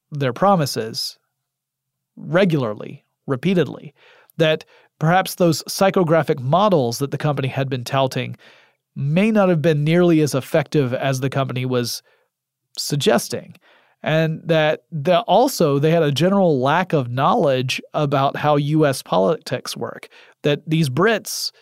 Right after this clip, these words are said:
were coming into a U S system and they didn't really understand the way politics work in the United States, and that all of this meant that people were viewing Cambridge Analytica as a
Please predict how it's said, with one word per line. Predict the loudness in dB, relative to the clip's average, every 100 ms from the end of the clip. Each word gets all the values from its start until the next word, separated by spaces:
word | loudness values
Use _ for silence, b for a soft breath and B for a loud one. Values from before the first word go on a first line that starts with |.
| b b b
were | -2
coming | 2 0 2
into | 0 -2 -4 -4 0 2 2 0 -2
a | -2
U | 0 2 4
S | 4 2 -6
system | -4 -2 0 0 -2
and | -2 -2
they | 0
didn't | 0 2
really | 2 2 0
understand | -2 0 -2 -2 -2 0 0 -2 -4 b b b _
the | 0 2 2 0
way | -2 -2 2 2 2 0 -2 _
politics | -4 -2 0 -2 -4
work | 0 0 -2
in | -6 -6
the |
United | -4 -2 -4
States, | -2 -4 -4 -8 -12 _ _ _
and | -2 0 2
that | 2 0 b b b b
all | 0 4 4
of | 4
this | 2 0 -4 -12 b b b
meant | -2 0 0 0
that | 0 2 0 _ _ _ -4
people | -2 2
were | 2 2
viewing | 2 2 2
Cambridge | 0 2 2
Analytica | 2 2 2 0 0 0 -2
as | 0 0 0 -2 -4
a | -6 -4